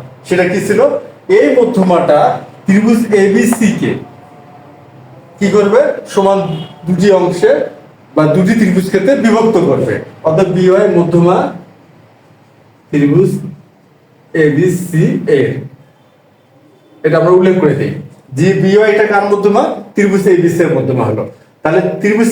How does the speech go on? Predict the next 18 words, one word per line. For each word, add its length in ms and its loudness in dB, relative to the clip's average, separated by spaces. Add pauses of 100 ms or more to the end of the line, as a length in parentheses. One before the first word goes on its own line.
এবিসি 280 0 (100)
কে 80 0 (120)
বি 120 2
ওয়াই 200 4
মধ্যমা 280 2 (100)
কি 120 -4
করবে? 200 2 (440)
দুটি 200 2 (100)
সমান 220 2 (100)
ত্রিভুজ 320 0
ক্ষেত্রে 200 0 (100)
বিভক্ত 300 0 (120)
করবে। 180 -4 (100)
সেটি 280 0
কি? 80 0 (720)
সেটি 260 0
হচ্ছে 260 0 (800)
এবি 300 2